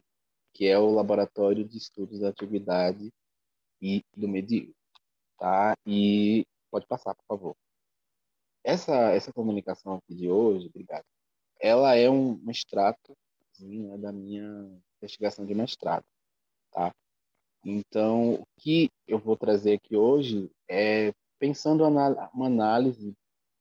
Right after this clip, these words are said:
é, da representação feminina medieval, né, na literatura,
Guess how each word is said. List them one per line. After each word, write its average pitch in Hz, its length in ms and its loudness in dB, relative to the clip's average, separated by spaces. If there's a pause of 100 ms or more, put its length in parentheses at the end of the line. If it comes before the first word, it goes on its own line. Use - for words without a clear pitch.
(140)
é, 107 360 2
da 107 140 0
representação 123 640 -2
feminina 113 400 -4
medieval, 107 600 -4 (480)
né, 98 100 -14
na 107 140 -12
literatura, 104 760 -4